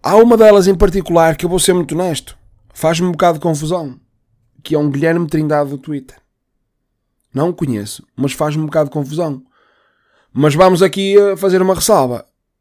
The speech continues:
Eu estou numa fase que eu, eu digo assim, "Olha, pá, este caralho faz-me confusão e tinha opiniões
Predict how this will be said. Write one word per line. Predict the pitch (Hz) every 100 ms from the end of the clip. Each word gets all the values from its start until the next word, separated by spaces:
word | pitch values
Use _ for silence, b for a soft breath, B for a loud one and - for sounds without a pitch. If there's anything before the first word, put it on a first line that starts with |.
| _ _ _ _ -
Eu | 151
estou | 151
numa | 240 196
fase | 151 131 113 117
que | 151
eu, | 143 139 151
eu | 151
digo | 165 170
assim, | 151 120
"Olha, | 120 92
pá, | - 104
este | -
caralho | - 156 151
faz-me | 147 139 147
confusão | 151 131 131 143 143 135
e |
tinha | 139 143
opiniões | 143 139 139 135 135 135 131